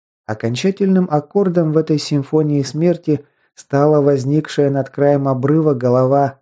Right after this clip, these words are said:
третьего, мутировавшего не пойми во что, волка.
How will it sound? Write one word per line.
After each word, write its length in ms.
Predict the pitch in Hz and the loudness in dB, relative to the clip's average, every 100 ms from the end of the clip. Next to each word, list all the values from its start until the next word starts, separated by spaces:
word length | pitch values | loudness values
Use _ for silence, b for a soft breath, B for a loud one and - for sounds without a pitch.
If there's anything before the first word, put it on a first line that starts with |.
| _ | _
третьего, 640 | 143 160 131 117 101 92 | -2 0 0 -6 -6 -8
мутировавшего 840 | 117 131 127 160 156 147 - 139 139 | -4 -6 -2 0 0 0 -2 -2 0
не 140 | 139 | -2
пойми 360 | 131 135 131 135 | -2 -2 -2 -2
во 140 | 123 | -2
что, 400 | - - 117 113 | -4 -8 -8 -8
волка. 540 | 123 127 123 98 - | -4 0 0 -2 -12